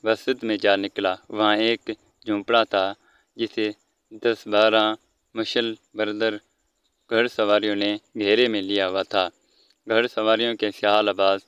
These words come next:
थे। शहजादे ने अंदाज़ा लगाया कि वो डाकू हैं। चीखों की आवाज़ें झोंपड़ी में से आ रही थीं। यकीनन किसी किस औरत को कूड़ों से पीटा जा रहा है। शहजादे ने आओ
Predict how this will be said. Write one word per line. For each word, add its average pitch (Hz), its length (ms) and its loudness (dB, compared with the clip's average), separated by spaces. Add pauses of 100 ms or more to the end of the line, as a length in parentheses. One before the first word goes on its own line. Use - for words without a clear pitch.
थे। 98 180 -2 (220)
शहजादे 104 560 2
ने 104 140 -2
अंदाज़ा 104 400 2
लगाया 95 420 -4
कि 98 160 -12
वो 95 240 -4 (260)
डाकू 117 320 -4
हैं। 90 240 -4 (480)
चीखों 117 320 -4
की 113 160 -4
आवाज़ें 101 500 0 (200)
झोंपड़ी 113 380 -4
में 107 160 -4
से 104 160 -6
आ 92 140 -2
रही 95 260 -6
थीं। 92 280 -6 (320)
यकीनन 117 480 -2 (560)
किसी 120 240 -6
किस 113 200 -10 (1120)
औरत 117 340 2
को 110 320 -2 (920)
कूड़ों 135 320 0
से 110 280 -4 (160)
पीटा 107 280 0
जा 101 200 2
रहा 95 260 2
है। 98 360 -4
शहजादे 101 540 0
ने 107 160 -2
आओ 98 360 -4